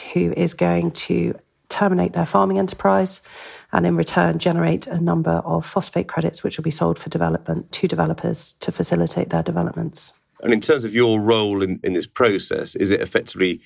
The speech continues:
Speaker 2: putting a kind of value or a kind of a, a, uh, a metric around those credits, for example, to actually say that, you know, if you do X activity, you will generate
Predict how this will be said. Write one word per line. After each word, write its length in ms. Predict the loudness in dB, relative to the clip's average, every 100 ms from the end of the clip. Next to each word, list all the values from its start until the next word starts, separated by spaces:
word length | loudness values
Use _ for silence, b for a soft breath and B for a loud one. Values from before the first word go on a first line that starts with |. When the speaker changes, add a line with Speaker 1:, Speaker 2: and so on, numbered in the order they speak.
| B B B _ -20 0
Speaker 2:
putting 220 | 2 4
a 80 | 2
kind 160 | 0
of 80 | 2
value 420 | 2 2 2 2
or 120 | 2 0
a 40 |
kind 160 | 0 0
of 120 | 2
a, 260 | 2 2 2
a, 300 | 2 2 2
uh, 280 | 0 -2 -2
a 60 | 0
metric 560 | 0 0 -4 -8 -2
around 560 | 2 2 2 2 -2 -2
those 340 | 0 0 -4
credits, 360 | 0 0 0 -4
for 100 | -6
example, 440 | -4 -4 -4 -6 -4
to 100 | -4
actually 200 | -4 -2
say 200 | 0 0
that, 240 | -2 0
you 60 | -2
know, 100 | 0
if 180 | -4 -4
you 100 | -4
do 220 | -2 0 0
X 420 | -2 -2 -4 -4 -4
activity, 680 | -6 0 0 0 0 -2 -6 -12
you 180 | -4 -2
will 120 | -2
generate 460 | 0 0 0 -4